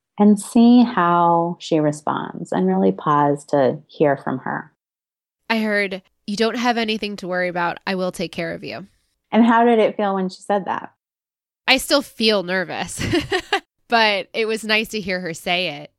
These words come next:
Speaker 2: in such a calm way.
Speaker 1: So you could even go back to her now and say,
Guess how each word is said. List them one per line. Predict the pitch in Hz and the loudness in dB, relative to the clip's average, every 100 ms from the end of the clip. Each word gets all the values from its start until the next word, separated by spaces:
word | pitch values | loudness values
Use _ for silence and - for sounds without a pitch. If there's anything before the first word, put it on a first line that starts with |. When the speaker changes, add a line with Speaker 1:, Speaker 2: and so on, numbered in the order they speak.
| _ - | _ -6
Speaker 2:
in | 196 180 | -4 -2
such | 170 180 | -4 -6
a | 180 | -4
calm | 180 160 | -4 -4
way. | 160 151 180 - _ _ _ _ | -4 -6 -6 -12 _ _ _ _
Speaker 1:
So | - 262 240 | -2 4 4
you | - 240 | 4 -2
could | 269 247 | -2 0
even | 240 240 | 0 -2
go | 220 | -2
back | 190 160 160 | 0 0 0
to | - | -6
her | 190 185 | -8 -6
now | 160 160 185 | -6 -6 -6
and | 208 180 | -6 -4
say, | 185 160 160 160 | 0 2 2 -2